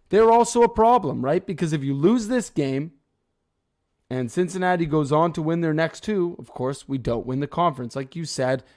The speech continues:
ten percent chance. We both know it's practically zero. They're facing the Denver Broncos, which should just be called the Dead Horses. That team is pathetic. I,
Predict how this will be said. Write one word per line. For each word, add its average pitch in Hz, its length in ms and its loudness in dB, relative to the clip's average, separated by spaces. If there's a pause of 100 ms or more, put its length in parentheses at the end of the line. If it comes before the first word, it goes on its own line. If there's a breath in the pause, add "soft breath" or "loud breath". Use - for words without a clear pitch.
(140 soft breath)
ten 165 260 0
percent 135 440 -4
chance. 175 420 -2 (200 soft breath)
We 151 100 0
both 143 300 2
know 135 240 0
it's 123 100 -6
practically 123 580 -6
zero. 160 540 2 (200 soft breath)
They're 185 140 2
facing 180 460 0
the 143 80 0
Denver 160 720 2 (300)
Broncos, 135 800 2 (340)
which 143 160 -6
should 151 140 -8
just 160 200 -4
be 156 100 -6
called 151 300 -2
the 135 60 0
Dead 139 320 0
Horses. 117 640 -6 (500)
That 165 200 2
team 185 240 0
is 151 140 -4
pathetic. - 760 -6 (460)
I, 85 80 -12